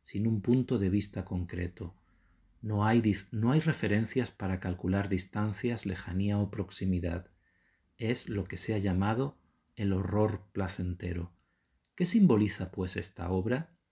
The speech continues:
Se ha referido a Cristo, que abre el cielo a los hombres representados por los abetos. La cumbre tripartita simbolizaría la Trinidad.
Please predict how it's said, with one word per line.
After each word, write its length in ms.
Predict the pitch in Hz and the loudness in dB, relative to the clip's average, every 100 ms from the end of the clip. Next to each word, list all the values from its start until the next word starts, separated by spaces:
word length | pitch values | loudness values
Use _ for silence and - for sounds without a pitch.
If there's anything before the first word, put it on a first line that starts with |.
| _ _ _ _ - | _ _ _ _ -14
Se 200 | - 104 | -4 -2
ha 80 | |
referido 580 | 107 95 - 92 110 101 | 0 -2 -4 -2 2 4
a 120 | 85 | 2
Cristo, 600 | - 98 95 - - 85 _ _ _ | 0 -2 -2 -6 -16 -18 _ _ _
que 160 | - 104 | -6 -2
abre 280 | 117 120 107 | 0 4 4
el 140 | 90 | 2
cielo 320 | - 117 120 | 2 2 4
a 60 | 98 | 4
los 240 | 87 - | 0 -2
hombres 440 | 95 92 82 85 - | 0 0 0 -6 -8
representados 840 | 82 117 - 92 92 92 92 92 | -8 -6 -4 -4 -4 -4 -2 -4
por 200 | - 92 | -6 -4
los 220 | 92 - | -4 -4
abetos. 640 | 87 85 85 - 87 - _ _ _ _ _ _ _ | -4 -4 -4 -10 -12 -16 _ _ _ _ _ _ _
La 220 | 101 87 | -10 -6
cumbre 460 | - 117 107 92 85 | 0 2 2 0 -2
tripartita 840 | - 139 - 92 - 104 98 101 | -2 -4 -2 -4 -2 -4 -2 -4
simbolizaría 840 | 95 98 92 87 90 101 95 104 101 | -2 0 2 2 0 -2 0 2 4
la 160 | 101 | 2
Trinidad. 600 | - 98 92 90 87 92 | 0 2 2 2 0 -4